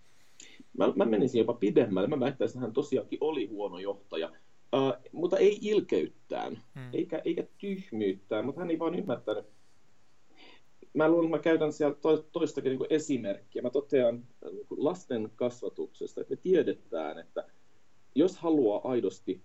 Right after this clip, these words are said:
Speaker 1: vahingoittaa lasten pientä mieltä, jos halu-, halutaan saada psykoottinen lapsi,
Speaker 2: Joo.
Speaker 1: niin harva asia on tehokkaampi kuin se, että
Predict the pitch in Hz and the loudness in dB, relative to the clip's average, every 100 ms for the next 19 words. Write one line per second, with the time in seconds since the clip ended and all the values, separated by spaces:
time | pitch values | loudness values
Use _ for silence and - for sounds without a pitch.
0 | - - 135 139 107 80 80 - - 80 | -16 -6 -2 -2 -2 -4 -8 -10 -8 -2
1 | 90 - - 80 82 101 87 - 92 80 | -2 -2 -6 -10 0 2 2 -2 -4 -4
2 | 62 - - - - - - - 143 143 | -4 -8 -18 -20 -20 -20 -16 -2 2 2
3 | 135 165 127 113 120 104 - 151 - 90 | 4 2 2 2 0 -4 -2 -2 2 0
4 | - 73 80 87 87 104 98 - - - | -2 -6 -4 -2 -2 -4 -6 -10 -12 -20
5 | - - - - - 135 156 220 - 123 | -20 -20 -20 -20 -2 2 2 2 0 0
6 | 123 - 110 80 - - 107 131 135 - | -2 -2 -2 -2 -4 -10 -4 0 0 0
7 | - 90 82 - 82 - 165 170 - - | -2 -2 -2 -6 -6 -2 -2 -2 -14 -20
8 | - - 123 117 - 120 | -20 -10 -8 -4 -2 -4